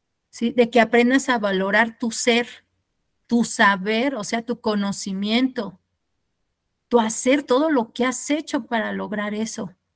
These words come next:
Y que aprendas a valorar el tener, a dar, a ese valor con el dinero, ese, cómo empatar el dinero con eso que tú haces, ¿sí?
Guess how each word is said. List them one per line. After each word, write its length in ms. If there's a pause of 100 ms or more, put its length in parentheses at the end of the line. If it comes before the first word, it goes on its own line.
(1400)
Y 80
que 120
aprendas 540
a 80
valorar 760 (420)
el 280
tener, 420 (1700)
a 140
dar, 240
a 100
ese 240
valor 440
con 260
el 200
dinero, 460
ese, 440 (380)
cómo 380
empatar 680
el 120
dinero 420
con 340
eso 380
que 140
tú 300
haces, 600 (960)
¿sí? 320